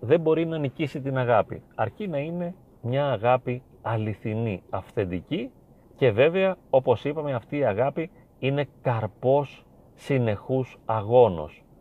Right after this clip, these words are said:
Δεν είναι κάτι που μας προσφέρεται δωρεάν. Είναι κάτι που το κατακτάμε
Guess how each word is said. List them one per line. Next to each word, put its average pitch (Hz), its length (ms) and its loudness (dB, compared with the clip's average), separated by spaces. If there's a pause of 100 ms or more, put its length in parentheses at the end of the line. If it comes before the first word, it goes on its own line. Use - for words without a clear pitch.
Δεν 127 200 -2
είναι 135 160 -2
κάτι 120 320 -2
που 117 140 -10
μας 113 180 -6
προσφέρεται 113 720 0
δωρεάν. 104 560 0 (440)
Είναι 165 220 -4
κάτι 180 300 -6
που 151 180 -8
το 127 120 -2
κατακτάμε 143 920 -6